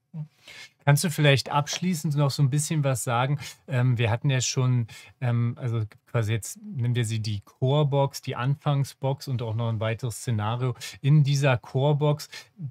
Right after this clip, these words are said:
Speaker 2: Wie viele Hauptmissionen oder wie viel vielleicht so angesetzte Spielzeit irgendwie drin ist? Gibt es da schon irgendwie was, was man dazu sagen kann? Äh, was kann man da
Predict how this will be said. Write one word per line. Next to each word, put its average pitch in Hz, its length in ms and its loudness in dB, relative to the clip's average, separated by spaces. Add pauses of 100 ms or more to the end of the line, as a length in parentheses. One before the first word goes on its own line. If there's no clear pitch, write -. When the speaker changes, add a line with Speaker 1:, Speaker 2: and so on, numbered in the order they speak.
(100)
Speaker 2:
Wie 147 300 -2
viele 147 920 2
Hauptmissionen 151 1080 2
oder 127 280 -2
wie 135 120 0
viel - 200 -6
vielleicht 127 360 -2
so 131 120 -4
angesetzte 135 880 0
Spielzeit 156 960 -2
irgendwie 143 300 -2
drin 147 240 -2
ist? 147 140 -4
Gibt - 200 -8
es 151 140 -4
da 139 140 -2
schon 135 320 -2
irgendwie 127 560 -4 (340)
was, 120 160 -4
was 131 160 -4
man 123 140 0
dazu 117 320 -2
sagen 117 580 -2
kann? 160 380 -6
Äh, 131 280 -6
was 117 180 -6
kann 127 140 -6
man 123 140 -2
da 117 420 -4